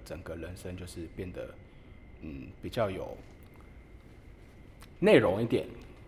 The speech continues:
嗯，就因为它也是你的一部分啦，所以可-，你也可能因为这个历程，然后造成某些的改变，像是你知道怎样跟男生讲话，或是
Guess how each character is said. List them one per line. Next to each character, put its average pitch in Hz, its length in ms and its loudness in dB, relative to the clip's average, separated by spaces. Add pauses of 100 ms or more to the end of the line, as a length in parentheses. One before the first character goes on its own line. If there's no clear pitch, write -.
(340)
嗯， 101 140 -2 (560)
就 190 120 8
因 196 120 12
为 190 80 12
它 165 240 10
也 104 180 6
是 147 200 4
你 95 180 4
的 82 380 -4 (120)
一 107 80 -6
部 113 220 0
分 95 260 2
啦， 71 80 -8 (200)
所 - 180 -6
以 95 180 -4 (540)
可-， 127 260 4
你 139 120 6
也 139 80 6
可 135 120 4
能 104 120 2
因 120 140 4
为 113 320 4 (600)
这 - 100 -2
个 113 100 4
历 117 160 2
程， 98 180 -2
然 92 80 0
后 98 60 2
造 104 180 2
成 87 180 -4
某 82 140 -6
些 92 180 -4
的 90 320 -2
改 - 200 -4
变， 85 180 -4 (280)
像 95 120 0
是 92 260 -4 (340)
你 - 80 -4
知 110 100 -6
道 104 160 6
怎 95 120 -2
样 98 180 -2
跟 98 140 -2
男 90 140 -4
生 92 180 -6
讲 87 140 -6
话， 90 360 -2 (300)
或 104 60 -4
是 92 300 -6